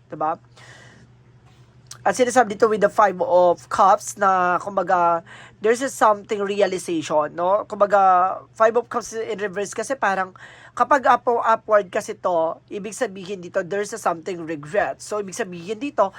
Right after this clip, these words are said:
with the reverse, no? No more regret na parang hindi niya pagsisisihan na ikaw yung pinili niya. Diba? Ikaw yung minahal niya. Ang taray, ha?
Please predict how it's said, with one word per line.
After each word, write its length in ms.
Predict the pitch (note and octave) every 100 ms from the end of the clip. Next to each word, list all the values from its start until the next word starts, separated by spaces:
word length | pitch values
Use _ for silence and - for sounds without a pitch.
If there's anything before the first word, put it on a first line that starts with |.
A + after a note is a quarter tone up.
| - - -
with 160 | G#3 G#3
the 320 | G#3+ G3+ F#3
reverse, 640 | F#3 C#4 F#3+ G3+ G#3 G#3+
no? 240 | G3 G#3+ A#3
No 160 | A3+
more 160 | G#3 G#3+
regret 480 | G#3 A#3 F#3+ G#3+ G#3+
na 80 | E3+
parang 240 | G#3+ G#3
hindi 240 | G#3+ G3+
niya 80 | G3
pagsisisihan 960 | G#3 G3 G3+ F3+ G3+ A3+ G#3+ A3+ F#3 F#3+ G3+ - - -
na 240 | G3+ G#3+
ikaw 160 | G#3+ A3+
yung 160 | A3
pinili 560 | - G#3 G3 F#3+ F3+ F3+
niya. 400 | E3+ D#3 D3+ C3 - -
Diba? 400 | E3 E3+ D#3 F3+
Ikaw 160 | G#3+ G3+
yung 160 | G3+ F#3+
minahal 400 | F#3 D#3+ D#3 D3
niya. 240 | D3+ B2+
Ang 160 | - -
taray, 400 | B3+ C4+ C#4 B3
ha? 240 | F#3 F3+